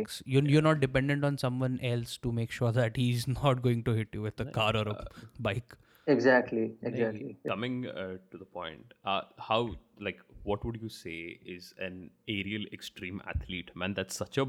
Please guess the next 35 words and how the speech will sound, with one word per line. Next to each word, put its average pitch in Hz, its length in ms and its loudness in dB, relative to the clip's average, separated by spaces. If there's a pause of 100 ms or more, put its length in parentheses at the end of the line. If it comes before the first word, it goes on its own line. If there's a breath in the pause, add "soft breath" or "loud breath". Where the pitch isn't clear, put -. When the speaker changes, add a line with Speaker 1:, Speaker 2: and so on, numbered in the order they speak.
Speaker 3:
broad 98 280 2
spectrum - 480 -6
Speaker 1:
Oh, 117 40 4
Speaker 3:
of 107 60 0
Speaker 1:
yeah, 104 60 -4
Speaker 3:
things. 101 400 -2
Speaker 1:
yeah. 110 40 -4 (440 loud breath)
Speaker 3:
Like, 92 220 -2
what 92 120 2
would 101 100 6
Speaker 2:
Yeah. 87 60 10
Speaker 3:
you 113 140 4
say 87 320 0 (140)
are 90 80 0
the 92 80 -2 (140)
main 87 160 -4 (140)
elements 90 500 -4
that 85 160 -6
go 90 160 0
behind 87 540 -6 (340)
making 92 420 -4
an 92 180 -4
aerial 90 460 -2 (440)
extreme 90 480 -10
athlete? - 540 -12 (1000 soft breath)
Speaker 2:
So, 196 500 6 (160)
uh, 127 480 10 (340)
aerial 196 300 10
sports 208 300 8
can 185 240 2
be 180 260 8
broken 139 420 4
down 143 240 8
into, 131 440 4
uh, 113 260 2